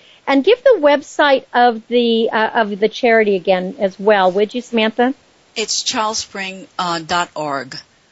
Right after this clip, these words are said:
Speaker 1: Childspring dot org. It's, I mean, what a great organization. Well, we're running out of time. I would love you to just sum up A Love Story, How God Pursued Me and Found Me.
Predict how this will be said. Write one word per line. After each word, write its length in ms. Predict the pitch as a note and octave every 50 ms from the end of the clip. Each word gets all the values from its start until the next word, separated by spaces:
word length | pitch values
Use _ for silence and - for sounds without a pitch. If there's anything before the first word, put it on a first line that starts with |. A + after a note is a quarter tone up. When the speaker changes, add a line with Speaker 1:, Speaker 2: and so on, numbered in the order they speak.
| _ _
Speaker 1:
Childspring 1400 | - - D4+ B3+ B3 C4 C#4 D4 E4 C#4+ C4+ - - - - - B3 A#3 A3+ A3+ A3 A3 A3 A#3+ - - G#3 E3+
dot 400 | - A3+ G#3+ G#3+ G#3+ A3 A#3+ - _
org. 480 | - A#3+ G#3 G#3 G#3 G3+ F#3+ F#3+ F#3 A3
It's, 220 | B3 A#3 - - -
I 120 | - C4+
mean, 180 | B3 B3 B3 B3
what 200 | C4+ D#4+ G4 G#4+
a 40 | B3+
great 340 | F#3+ - G#3+ A#3 A#3+ - -
organization. 760 | A3+ G#3 G3+ G#3 G3+ G3 F3+ G3+ G3+ G#3 G#3+ - A3+ G#3 - - - - - - - -
Well, 180 | - D4+ D4+ C#4+
we're 140 | D4 D#4 D4
running 380 | C#4 D#4+ E4+ G#4 A#4+ A#4+ A4 G4+
out 120 | F4 D#4+
of 120 | D#4 C4 -
time. 400 | - A#3+ A#3 A3+ G3+ G3+ A3 A3
I 120 | - A#3 B3
would 140 | B3+ C4 B3
love 360 | C4+ C#4 D4 D#4+ F4 F4+ -
you 240 | D#4 D#4+ D#4 D4 D4
to 240 | - - C#4+ C4+
just 260 | A3 A3+ A#3 A3+ - -
sum 440 | - - - D4+ C#4+ D4+ D#4 D#4 -
up 240 | - B3 A#3+ A#3+ -
A 60 | A#3
Love 260 | A3 A3 G#3+ G#3+ G#3
Story, 380 | - - - A#3+ A3 G#3 G#3 G#3
How 120 | G#3 G3+
God 300 | G3 A3+ A3 A3 A3 A3+
Pursued 400 | - B3 A3+ - - A3+ A3 G#3
Me 260 | G#3+ G#3+ G#3 G#3 - -
and 140 | G3+ G3 F#3+
Found 340 | _ - A3 G#3+ G#3+ G#3+ G#3
Me. 200 | G3+ G#3 G#3+